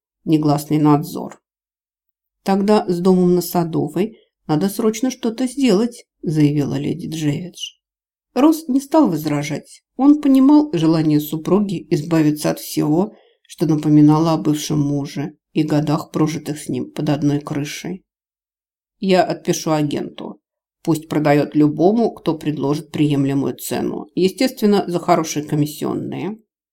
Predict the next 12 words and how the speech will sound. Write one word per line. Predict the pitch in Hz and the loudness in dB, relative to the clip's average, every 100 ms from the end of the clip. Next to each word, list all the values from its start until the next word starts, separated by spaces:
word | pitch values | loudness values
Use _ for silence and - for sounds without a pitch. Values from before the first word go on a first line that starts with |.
| _ _ - | _ _ -6
За | 220 | -2
быстрое | 254 349 339 - 285 | 2 0 0 -4 -4
и | 294 | -4
безболезненное | 233 220 202 202 208 175 175 165 160 | -6 -4 -2 0 0 0 -2 0 0
для | 165 160 | -2 -4
всех | 151 147 147 | -4 -6 -8
решение | - - - 262 262 254 254 _ _ _ _ - | -8 -6 -2 0 0 0 -4 _ _ _ _ 0
лорд | 269 339 - | 2 2 0
Джевидж | 220 240 277 277 269 - _ | -6 -2 0 0 -6 -14 _
был | 180 214 233 | -2 -2 -2
вознаграждён | 185 185 175 170 151 151 151 151 | -4 -2 -2 0 -2 -2 -4 -4
поцелуем, | 151 151 - 147 151 143 151 - | -6 -8 -6 -4 -4 -6 -8 -12